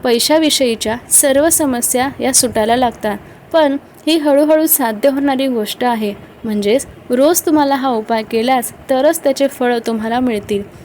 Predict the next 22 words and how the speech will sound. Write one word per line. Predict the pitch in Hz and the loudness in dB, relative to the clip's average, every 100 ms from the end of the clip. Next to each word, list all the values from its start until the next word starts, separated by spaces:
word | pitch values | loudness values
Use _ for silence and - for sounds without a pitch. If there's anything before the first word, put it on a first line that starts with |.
| - - | -12 -2
त्याचप्रमाणे | 302 330 - 339 320 262 247 | 0 0 0 0 2 0 0
दुसरा | 233 247 - 285 | -2 0 2 0
उपाय | 269 262 262 - | 0 -2 -4 -2
असा | - 233 | -2 0
की, | 240 254 220 - - - | -2 -4 -8 -10 -20 -6
तो | 254 | -4
आपल्याला | 220 220 220 240 233 - - - | -2 -2 -2 -2 -2 -6 -14 -2
प्रत्येक | 269 262 330 269 | -2 0 -2 0
बुधवारी | 254 247 285 311 | 0 2 2 2
करायचा | 302 262 233 240 269 | 0 0 -2 -2 -2
आहे. | 233 214 196 - - - - | -2 -2 -6 -10 -20 -20 -16
बुधवारी | 226 262 277 330 330 269 262 - | -4 -2 2 2 2 0 -2 -6
लवकर | 262 254 254 311 320 | -2 0 2 2 2
उठून | 285 240 220 247 - - - | 0 0 -2 -4 -10 -20 -8
सुचिरभूत | - 262 269 269 277 285 | -4 -2 0 0 0 -2
होऊन | 277 240 214 214 - | 0 0 0 -6 -4
हिरव्या | 247 240 277 | 0 0 2
रंगाचा | 302 262 233 226 247 | 2 2 0 0 -2
ड्रेस | 214 214 262 - | -2 0 -2 -2
आपल्याला | 240 240 247 | -4 -2 0
घालायचा | 240 220 196 214 214 | -2 -2 -4 -2 -2
आहे | 247 220 208 | -2 -2 -6